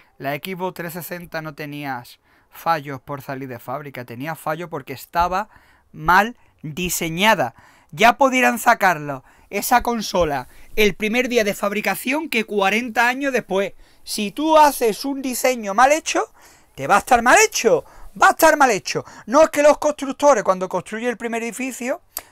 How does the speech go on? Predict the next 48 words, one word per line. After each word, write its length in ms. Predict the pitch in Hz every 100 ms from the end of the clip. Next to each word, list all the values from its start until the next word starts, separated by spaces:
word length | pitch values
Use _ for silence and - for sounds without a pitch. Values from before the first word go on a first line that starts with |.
| -
le 140 | 151
sale 260 | - 185 202
mal 220 | 220 233
y 40 |
ya 160 | 180 180
cuando 240 | 196 196
construye 360 | 175 156 165 170
el 120 | 180
cuarto 340 | - 180 180 190
o 40 |
el 80 | 175
quinto 300 | 190 190 196
ya 140 | 170
le 80 | 196
va 100 | 175
saliendo 300 | 151 143 120
bien. 200 | 135 147 _ _ _ _ _ _
Si 240 | - - 196
el 100 | 196
edificio, 720 | 190 190 254 277 - 147 - _
el 140 | - 185
primero 360 | 196 196 214
que 140 | 214 214
haces, 420 | 196 - 120 - _ _ _ _ _ _ _ _ _ _ _
está 280 | - - 190
mal 160 | 214 208
diseñado, 540 | 196 202 185 190 170
se 140 | 165
te 100 | 147
va 80 | 151
a 40 | 175
caer 260 | 185 147
primero, 360 | 151 151 180 208
el 60 |
segundo, 380 | 196 151 175 196
el 60 | 190
tercero, 360 | 151 139 160
el 80 | 185
cuarto, 320 | - 180 180
el 100 | 190
quinto, 440 | - 170 175 214 190
el 140 | 156
primer 260 | 165 165 180
año 260 | 196 214 247
y 120 | 170
el 60 | 156
último 340 | 151 165 143
año. 300 | 127 113